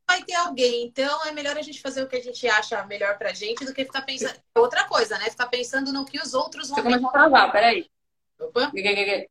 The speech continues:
Speaker 2: Tá gaguejando.
Speaker 1: Voltei?
Speaker 2: O, o sinal tá fraco.
Speaker 1: Voltei? Voltei?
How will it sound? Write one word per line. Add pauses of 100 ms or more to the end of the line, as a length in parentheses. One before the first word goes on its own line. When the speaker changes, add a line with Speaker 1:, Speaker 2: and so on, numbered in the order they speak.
(140)
Speaker 2:
Tá
gaguejando. (420)
Speaker 1:
Voltei?
Speaker 2:
O,
o
sinal
tá
fraco. (240)
Speaker 1:
Voltei? (1300)
Voltei?